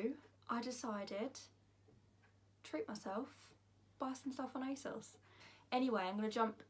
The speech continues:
straight into it and show you what I've bought. I have not opened this yet. It got delivered yesterday lunchtime.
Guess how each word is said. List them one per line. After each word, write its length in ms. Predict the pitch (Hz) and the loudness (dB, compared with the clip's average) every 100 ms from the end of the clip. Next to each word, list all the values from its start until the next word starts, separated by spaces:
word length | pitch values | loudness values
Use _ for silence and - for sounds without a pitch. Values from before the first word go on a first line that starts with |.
| - | -8
straight 400 | - - 302 - | -2 2 0 0
into 320 | 220 - - | -2 -2 -2
it 240 | 190 220 240 | 0 0 0
and 500 | 240 233 240 240 240 - | 0 2 2 0 -2 -4
show 180 | - | -4
you 100 | 240 | -2
what 80 | 233 | -2
I've 80 | 226 | -2
bought. 200 | 254 202 - | -2 -2 4
I 80 | 226 | 4
have 200 | 202 214 | 4 4
not 460 | 214 220 220 - - 208 | 8 8 6 2 -4 -2
opened 380 | 196 - 185 | -2 -4 -8
this 160 | 165 - | -8 -4
yet. 240 | 175 165 - - - - | -2 -2 -6 -16 -20 -6
It 100 | 214 | 0
got 160 | 214 - | 0 2
delivered 500 | 214 208 208 196 175 - - - - - - - - - - | 2 2 2 -2 -4 -12 -18 -20 -20 -20 -20 -20 -20 -16 4
yesterday 420 | 233 214 - 240 | 4 4 -2 0
lunchtime. 640 | 233 247 - 240 247 269 | 0 0 -4 -2 0 0